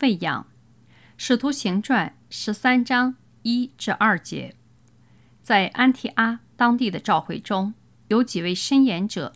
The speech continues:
和教师，他们侍奉主进食的时候，圣灵说要为我分别巴拿巴和扫罗，去做我召他们所做的工。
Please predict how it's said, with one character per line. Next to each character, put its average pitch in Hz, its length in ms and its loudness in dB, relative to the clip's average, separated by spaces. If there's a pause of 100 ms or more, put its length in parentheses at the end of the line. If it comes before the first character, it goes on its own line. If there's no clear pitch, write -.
和 - 180 -10
教 180 260 -4
师， 220 380 -4 (560)
他 247 220 0
们 190 320 0
侍 - 240 -4
奉 233 260 -4
主 - 280 -12 (200)
进 254 220 4
食 - 200 -6
的 196 140 -6
时 - 180 -8
候， 165 360 -4 (480)
圣 269 280 2
灵 202 140 2
说 240 400 -2 (320)
要 269 140 4
为 277 180 4
我 170 400 -2
分 277 320 4
别 160 380 -4
巴 262 140 4
拿 214 180 4
巴 240 340 0 (100)
和 - 220 -8
扫 143 260 -6
罗， 143 320 -6 (460)
去 269 200 0
做 226 400 0
我 196 180 -2
召 233 220 0
他 285 200 -2
们 226 140 6
所 - 220 -4
做 180 180 -4
的 - 220 -12
工。 220 320 2